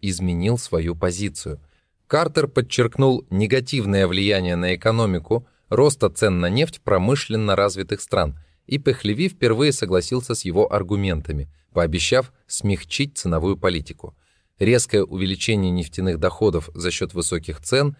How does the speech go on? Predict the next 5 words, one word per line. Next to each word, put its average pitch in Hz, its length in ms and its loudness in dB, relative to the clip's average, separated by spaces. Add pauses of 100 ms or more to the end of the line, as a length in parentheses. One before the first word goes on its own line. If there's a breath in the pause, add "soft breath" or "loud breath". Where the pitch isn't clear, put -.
(200 soft breath)
в 87 100 -6
результате 92 520 0
первого 80 500 0
нефтяного 85 520 -2
шока 82 400 -2